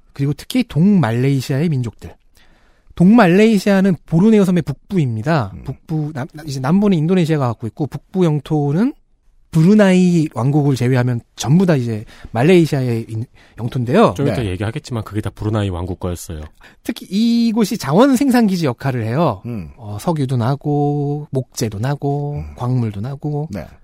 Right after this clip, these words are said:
Speaker 1: 이들이 정치에서 소외되고 있습니다.
Speaker 2: 네.
Speaker 1: 말레이시아는 그리고 연방제 국가입니다.
Speaker 2: 그렇습니다.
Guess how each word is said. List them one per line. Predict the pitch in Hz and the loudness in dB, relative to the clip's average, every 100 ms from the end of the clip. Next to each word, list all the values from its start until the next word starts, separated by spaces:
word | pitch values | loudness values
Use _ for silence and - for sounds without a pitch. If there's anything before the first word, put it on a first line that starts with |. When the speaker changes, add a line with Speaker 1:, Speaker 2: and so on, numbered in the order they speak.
| _ - | _ -6
Speaker 1:
이들이 | 151 160 196 | 0 4 4
정치에서 | 160 127 117 127 131 143 | 4 0 -2 -4 -6 -2
소외되고 | 208 185 135 | 0 2 0
있습니다. | 98 - 87 95 - - | -6 -12 -18 -20 -20 -10
Speaker 2:
네. | 120 85 - _ - _ _ | -6 -6 -10 _ -20 _ _
Speaker 1:
말레이시아는 | 120 131 220 262 240 214 | -2 2 4 4 2 2
그리고 | 147 127 120 _ _ _ _ _ _ - | 0 -4 -8 _ _ _ _ _ _ -12
연방제 | 110 127 175 285 285 | -4 0 2 2 0
국가입니다. | 131 - 92 90 220 113 - _ _ | -4 -8 -12 0 0 0 -8 _ _
Speaker 2:
그렇습니다. | - 156 - 80 65 62 | -10 -8 -10 -14 -14 -18